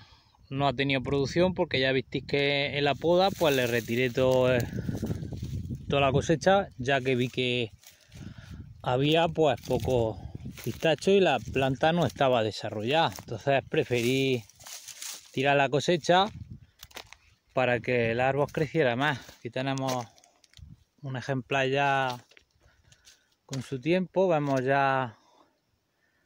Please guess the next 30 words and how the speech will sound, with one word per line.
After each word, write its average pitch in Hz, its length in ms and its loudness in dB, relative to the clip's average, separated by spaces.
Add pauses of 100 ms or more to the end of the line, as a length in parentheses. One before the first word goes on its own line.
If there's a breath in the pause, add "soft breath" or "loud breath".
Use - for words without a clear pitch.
(520)
la 139 120 -2
absorción 135 480 -4
de 147 100 2
nutrientes 143 640 0
hacia 139 220 -2
el 131 60 -2
fruto, 170 760 0
el 123 140 -4
daño 139 280 0
que 131 120 -2
le 135 80 2
ha - 20 2
hecho 127 200 -4
a 127 40 0
la 139 140 2
hoja. 165 400 0 (400)
De - 140 -20 (160)
todas 120 140 -4
maneras, 135 380 2
estas 131 200 0
hojas 135 200 -2
las 123 160 0
tira 156 300 0
y 135 60 2
el 123 100 2
año 127 180 0
que 123 140 -2
viene 127 320 0
echa 120 240 -4
nuevas. 147 400 0